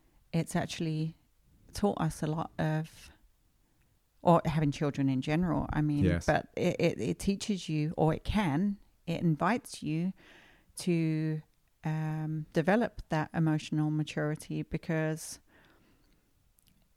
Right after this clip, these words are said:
Speaker 1: if you are to allow the child to have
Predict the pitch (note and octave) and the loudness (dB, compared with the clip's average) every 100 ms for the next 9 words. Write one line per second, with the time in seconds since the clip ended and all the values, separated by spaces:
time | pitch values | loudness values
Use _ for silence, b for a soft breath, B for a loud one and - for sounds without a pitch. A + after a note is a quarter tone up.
0 | _ _ _ _ _ _ _ _ A#3 _ | _ _ _ _ _ _ _ _ _ _
1 | _ _ _ _ _ _ _ _ - G3 | _ _ _ _ _ _ _ _ 4 4
2 | F#3 - F3+ E3+ E3 E3 - F3+ D#3+ D#3 | 4 2 2 4 2 0 -2 0 0 2
3 | D#3+ F3 E3 D#3 - D#3+ D3+ C#3+ D3+ D3+ | 2 2 0 -4 -6 -4 -2 0 -4 -6
4 | - D#3 D#3 D3+ D#3+ D#3 - | -6 -2 0 0 0 -4 -14